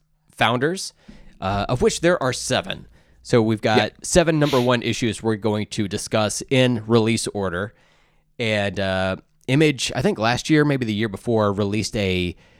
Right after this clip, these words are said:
Speaker 1: Image Comics timeline of a bunch of, like, milestones of, of when
Speaker 2: Milestone.
Speaker 1: all this, <laughs> yeah, uh, uh, wrong company. But, uh, they,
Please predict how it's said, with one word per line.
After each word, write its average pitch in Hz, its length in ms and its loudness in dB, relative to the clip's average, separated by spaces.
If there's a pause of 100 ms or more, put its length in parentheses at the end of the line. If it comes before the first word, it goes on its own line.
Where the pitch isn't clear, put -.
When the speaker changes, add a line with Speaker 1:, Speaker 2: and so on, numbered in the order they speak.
(180)
Speaker 1:
Image 120 260 0
Comics 110 440 -4
timeline 87 800 -2 (180)
of 95 420 -2
a 98 80 -4
bunch 107 200 -2
of, 95 60 -8
like, 98 160 -4
milestones 101 880 0
of, 92 360 -10
of 95 160 -10
when 95 480 -6 (240)
Speaker 2:
Milestone. 101 380 -2
Speaker 1:
all 101 40 -6
this, - 300 -6
<laughs> - 20 -18
yeah, 107 360 -6 (380)
uh, - 40 -4
uh, 101 580 -2
wrong 113 200 0
company. 90 300 -8 (300)
But, 135 180 6
uh, 117 280 4
they, 123 440 2